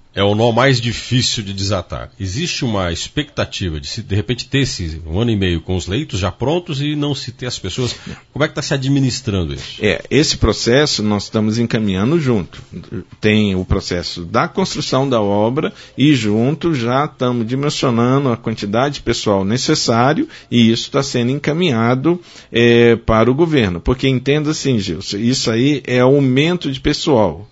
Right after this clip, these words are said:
Speaker 2: Para aumento de pessoal, o governo, ele precisa, ele envia uma mensagem pra Assem-, pra Assembleia Legislativa,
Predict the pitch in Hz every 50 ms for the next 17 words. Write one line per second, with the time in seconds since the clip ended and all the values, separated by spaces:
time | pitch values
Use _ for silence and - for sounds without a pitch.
0 | _ - - 127 143 160 151 123 117 131 156 185 196 - - 113 107 - - 98
1 | 95 - - 90 95 107 117 127 117 90 78 - - - - - - - - 104
2 | 110 113 101 98 117 139 151 143 123 107 98 110 110 101 - 107 104 - - 104
3 | 98 92 101 104 107 110 110 110 101 95 104 107 127 151 170 180 170 156 147 139
4 | 131 123 120 117 110 110 - - 101 104 110 117 117 - 107 107 104 - - 101
5 | 95 - - - - 92 98 95 - - 95 92 92 101 123 143 156 156 139 139
6 | 135 127 123 123 107 - - 104 104 110 113 117 131 131 131